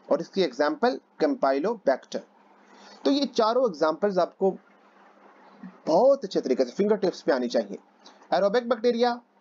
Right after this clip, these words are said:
कौन सी एग्जांपल है? Pseudomonas। एनारोबिक बैक्टीरिया Spirochete, फैकल्टेटिव बैक्टीरिया Escherichia coli और microaerophilic बैक्टीरिया Campylobacter।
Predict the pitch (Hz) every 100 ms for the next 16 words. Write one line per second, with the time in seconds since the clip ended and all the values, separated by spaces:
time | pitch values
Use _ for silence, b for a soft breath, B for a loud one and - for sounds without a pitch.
0 | _ 175 190 196 190 190 185 190 190 185
1 | 170 180 170 160 160 - _ _ _ -
2 | 170 202 220 208 208 196 190 202 196 190
3 | - 151 147 160 170 156 - - _ _
4 | - - 180 196 202 196 202 214 202 190
5 | 196 190 190 - 143 - 151 175 170 175
6 | 160 151 - _ b b b - 160 156
7 | 147 156 190 196 185 196 226 226 - 208
8 | 196 226 302 _ _ _ - 175 170 160
9 | 143 135 135 143 123 127 -